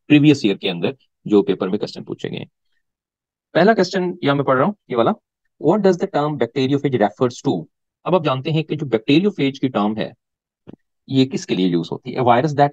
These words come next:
infect the bacteria, a bacteria that infected virus, a virus which behaves as a bacteria, or a combination of bacterium and viron। तो आप जानते हैं कि bacteriophage जो है,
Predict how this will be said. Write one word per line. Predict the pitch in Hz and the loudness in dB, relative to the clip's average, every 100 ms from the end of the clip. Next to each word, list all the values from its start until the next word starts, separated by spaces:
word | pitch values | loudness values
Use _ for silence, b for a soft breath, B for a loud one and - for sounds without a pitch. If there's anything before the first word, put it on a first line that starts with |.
| 147 | -2
infect | 135 175 - | -2 -2 -2
the | 143 | -6
bacteria, | - 139 147 160 _ _ 131 | -4 -6 -6 -8 _ _ -2
a | |
bacteria | 117 113 117 120 160 | -2 2 2 4 2
that | 151 151 127 | 2 -2 -4
infected | 131 135 - 165 143 | -4 -4 0 0 2
virus, | 143 180 - _ _ _ _ _ - | 0 -2 -10 _ _ _ _ _ -10
a | 135 | 0
virus | 107 104 170 - | 4 4 2 -2
which | 175 | -2
behaves | 151 123 131 | 2 4 4
as | 147 143 | 0 -2
a | |
bacteria, | 135 139 135 143 139 | -6 -6 -4 -4 -4
or | 123 | -2
a | 127 | 0
combination | 120 127 147 143 151 | 0 2 2 0 -4
of | |
bacterium | 117 - 113 123 131 | -4 0 2 2 -2
and | 107 98 | -4 -4
viron। | 90 - - _ _ _ _ | -4 -10 -16 _ _ _ _
तो | 180 | -2
आप | 165 165 | -2 0
जानते | 165 160 196 | -2 -2 -2
हैं | 185 | -2
कि | 185 185 185 180 | 2 4 4 0
bacteriophage | 123 139 156 175 - 156 190 - - _ - | -2 0 0 0 2 2 0 -6 -18 _ -8
जो | 120 | -4
है, | 101 | -4